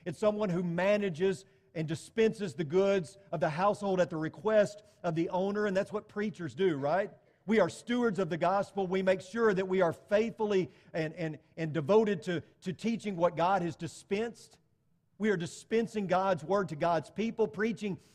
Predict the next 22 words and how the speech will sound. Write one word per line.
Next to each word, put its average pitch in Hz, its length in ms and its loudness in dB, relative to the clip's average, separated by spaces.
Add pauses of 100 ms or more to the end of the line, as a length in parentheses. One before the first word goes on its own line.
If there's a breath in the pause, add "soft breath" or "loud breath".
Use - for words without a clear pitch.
(120 soft breath)
isn't 214 280 -2
me 208 140 2
telling 202 320 0
you 180 100 -6
what 196 280 2
I 160 120 -4
know. 170 500 0 (480)
It's 202 120 -6
not 220 180 2
telling 214 300 -2
you 208 100 -2
what 190 200 0
you 185 100 -4
want 185 160 0
to 151 80 -4
hear. 190 480 -8 (1400)
It's - 100 -20
telling 185 180 -6
you 165 80 -6
what 151 160 -4
God 147 220 -4
says. 151 400 -12